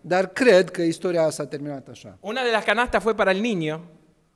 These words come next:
Speaker 1: Una, unul dintre coșulețele rămase a fost pentru băiețel,
Speaker 2: el que dio los cinco panes y dos peces.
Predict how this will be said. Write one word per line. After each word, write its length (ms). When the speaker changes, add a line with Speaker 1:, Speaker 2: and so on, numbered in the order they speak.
Speaker 1:
Una, 360
unul 180
dintre 260
coșulețele 600
rămase 340
a 20
fost 240
pentru 260
băiețel, 600
Speaker 2:
el 100
que 80
dio 140
los 140
cinco 220
panes 240
y 20
dos 160
peces. 260